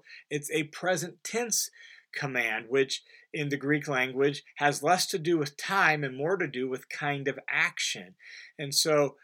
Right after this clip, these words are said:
to be a present tense command would indicate, like, continual, ongoing, regular. This should just be a continual thing in our life, that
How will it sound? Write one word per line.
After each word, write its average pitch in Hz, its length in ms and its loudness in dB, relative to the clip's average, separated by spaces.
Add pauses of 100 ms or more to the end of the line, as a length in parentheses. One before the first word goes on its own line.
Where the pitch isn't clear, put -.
(280)
to 151 80 -4
be 139 280 2
a 131 100 4
present 156 400 -2
tense 147 240 -2
command 151 460 0
would 131 100 2
indicate, 131 480 -2
like, 127 220 -2 (120)
continual, 156 920 -4 (200)
ongoing, 170 720 0
regular. 175 260 2
This 156 120 -2
should 208 100 -2
just 175 180 -4
be 165 140 0
a 139 40 2
continual 170 800 -6
thing 170 380 -8
in 143 200 -6
our 127 200 0
life, 139 480 -4
that 113 180 -6